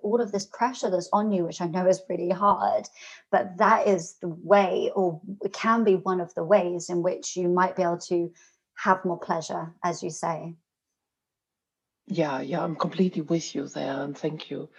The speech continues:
Speaker 2: Thank you, Becky.
Speaker 1: So how can people with penises or men, um, how can they connect to their pleasure? And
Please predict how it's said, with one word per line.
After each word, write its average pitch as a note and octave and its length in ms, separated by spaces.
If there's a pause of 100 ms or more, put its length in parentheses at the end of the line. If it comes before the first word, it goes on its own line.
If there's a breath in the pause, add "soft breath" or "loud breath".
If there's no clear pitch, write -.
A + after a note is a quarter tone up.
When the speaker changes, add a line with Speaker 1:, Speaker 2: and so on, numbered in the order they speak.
(460 loud breath)
Speaker 2:
Thank F3+ 160
you, D#3 60
Becky. - 420 (1800 soft breath)
Speaker 1:
So C4+ 500 (640)
how D#4 460
can G#3+ 720 (1040)
people A#3 300
with G#3 220
penises F#3 800
or E3+ 320
men, F3+ 640 (100)
um, F3+ 420
how B3 340
can A#3+ 360
they F#3+ 160
connect F3+ 540
to - 60
their E3 120
pleasure? D#3+ 640 (500)
And F3 360